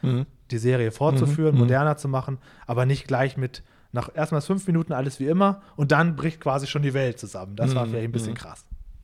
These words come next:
Speaker 1: Ja, siehst du, das ist nämlich genau das, deswegen hatte ich dich auch gefragt, weil, also ich fand das ganz interessant, weil, wie gesagt, ich hab kein
Speaker 2: Ja.
Speaker 1: Interesse, das zu gucken, weil ich hab
Speaker 2: Ja.
Speaker 1: He-Man früher schon nicht
Speaker 2: Ja,
Speaker 1: geguckt.
Speaker 2: ja.
Speaker 1: Also ich hab mit He-Man
Speaker 2: Also ich
Speaker 1: kann ich nicht wirklich viel
Speaker 2: glaube
Speaker 1: anfangen.
Speaker 2: nicht, dass alle Fans enttäuscht sind, aber klar ist das natürlich eine Riesenschlagzeile
Speaker 1: Mhm.
Speaker 2: und auch den, unter den Fans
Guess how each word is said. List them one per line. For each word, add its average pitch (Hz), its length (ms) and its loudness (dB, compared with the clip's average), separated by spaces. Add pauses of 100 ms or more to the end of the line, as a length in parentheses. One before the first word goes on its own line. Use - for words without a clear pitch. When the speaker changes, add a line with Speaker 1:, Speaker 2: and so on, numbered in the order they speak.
(920)
Speaker 1:
Ja, 147 280 4 (160)
siehst 156 220 2
du, 208 40 8 (160)
das 143 200 -2
ist - 20 -
nämlich 165 240 2
genau 147 260 4
das, 143 220 2
deswegen 139 300 2
hatte 139 120 0
ich - 140 -6
dich 131 180 -2
auch 147 140 -2
gefragt, 113 520 -4
weil, 120 200 4
also 131 240 -2 (180)
ich - 80 -8
fand 151 180 2
das 151 120 2
ganz 151 160 0
interessant, 151 560 0
weil, 139 340 4 (560)
wie 113 140 -4
gesagt, 110 300 0
ich 123 100 -4
hab 123 100 0 (360)
kein 131 180 -2
Speaker 2:
Ja. 151 140 2
Speaker 1:
Interesse, 135 240 2
das 123 100 2
zu - 100 -8
gucken, 147 260 0
weil 127 260 2
ich 101 140 -4
hab 131 140 2
Speaker 2:
Ja. - 60 -6
Speaker 1:
He-Man 147 260 2
früher 117 240 -2
schon 110 160 -8
nicht 95 100 -8
Speaker 2:
Ja, 135 120 2
Speaker 1:
geguckt. 127 240 4
Speaker 2:
ja. - 20 -4
Speaker 1:
Also 117 180 -2
ich 113 120 -8
hab 139 100 2
mit 127 200 -2
He-Man 135 240 0
Speaker 2:
Also 143 120 2
ich 175 60 4
Speaker 1:
kann 131 80 2
ich 117 80 -2
nicht 135 160 0
wirklich 117 220 2
viel 117 100 -2
Speaker 2:
glaube 151 220 6
Speaker 1:
anfangen. 147 100 4
Speaker 2:
nicht, 208 220 0
dass 196 140 0
alle 143 280 2
Fans 131 300 -2
enttäuscht 123 360 -2
sind, 117 80 -2
aber 113 80 -2
klar 135 320 2
ist 139 120 -4
das 135 80 -2
natürlich 131 240 -2
eine 127 100 -2
Riesenschlagzeile 147 920 -2
Speaker 1:
Mhm. 127 220 4
Speaker 2:
und 143 80 4
auch 127 140 2
den, 135 220 0
unter 135 160 -2
den 123 100 -4
Fans 139 380 -4